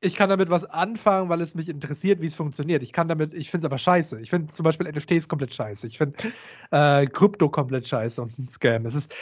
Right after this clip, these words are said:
aber ich, ich bin an die, an der Wirtschaft bin ich interessiert, an Wirtschaftsthemen.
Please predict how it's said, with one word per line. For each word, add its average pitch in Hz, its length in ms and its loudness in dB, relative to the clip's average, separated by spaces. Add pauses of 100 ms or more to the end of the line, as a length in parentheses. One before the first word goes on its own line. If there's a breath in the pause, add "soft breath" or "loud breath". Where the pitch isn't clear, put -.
(140 loud breath)
aber 170 400 6
ich, 180 320 0
ich - 160 -2
bin 185 160 8
an 175 160 -2
die, 139 200 0
an 156 120 0
der 156 100 4
Wirtschaft 233 360 6
bin 196 100 2
ich 165 80 -2
interessiert, 151 480 2
an 131 140 0
Wirtschaftsthemen. 147 680 0